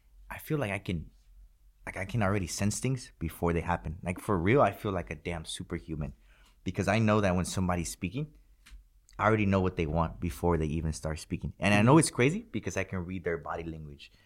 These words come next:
Speaker 1: I can read their, their eye contact. I can read
Speaker 2: Right.
Speaker 1: what they're doing. And it's crazy. I feel like I'm, I have transcended over the years into becoming a new person. It's like going out on a date,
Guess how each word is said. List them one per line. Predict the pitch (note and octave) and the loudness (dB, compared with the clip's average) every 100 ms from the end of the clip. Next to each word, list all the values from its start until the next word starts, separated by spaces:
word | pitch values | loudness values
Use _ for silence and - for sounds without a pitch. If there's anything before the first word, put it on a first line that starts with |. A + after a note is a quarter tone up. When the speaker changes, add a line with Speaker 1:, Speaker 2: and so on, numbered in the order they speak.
| _ - | _ -10
Speaker 1:
I | F2+ | -8
can | - F#2 | -2 0
read | F#2 F#2 | 2 0
their, | F2 E2+ D2+ | 0 0 -2
their | F2 D#2+ | -6 -6
eye | E2 | -6
contact. | E2 - D#2+ D#2+ D#2+ D2 | -8 -10 -10 -10 -12 -12
I | |
can | - F2 | -10 -8
read | E2 A#2 | -4 -2
Speaker 2:
Right. | |
Speaker 1:
what | F2 E2+ | -2 -2
they're | E2+ | -4
doing. | D2+ F#2 A#2 D#2 - - _ | -4 -4 -2 -4 -8 -20 _
And | F2 | 0
it's | A2 - | 0 6
crazy. | D3 A2 | 6 6
I | G2 | 2
feel | G2 G#2+ | 2 0
like | F#2+ | 0
I'm, | F#2 F#2+ - | 0 -2 0
I | F2+ F2+ | 0 0
have | F#2 F2+ | -2 -6
transcended | - F#2+ E2+ B2+ C#3 G2+ | -4 -4 -2 -4 -2 -2
over | F2+ E2+ | -2 -4
the | D#2+ | -8
years | D#2 A#2 C3+ - | -2 -2 -2 -10
into | F#2 - | -12 -10
becoming | E2+ - E2+ D#2+ | -12 -4 -2 -2
a | |
new | D#2 D#2 | -4 -4
person. | - D#2 - - _ - - | -12 -14 -16 -18 _ -20 -20
It's | _ - | _ 0
like | D3 | 2
going | A#2+ A#2+ | 6 8
out | A2 | 8
on | F#2+ | 6
a | D#2+ | 2
date, | D#2 - | -4 -12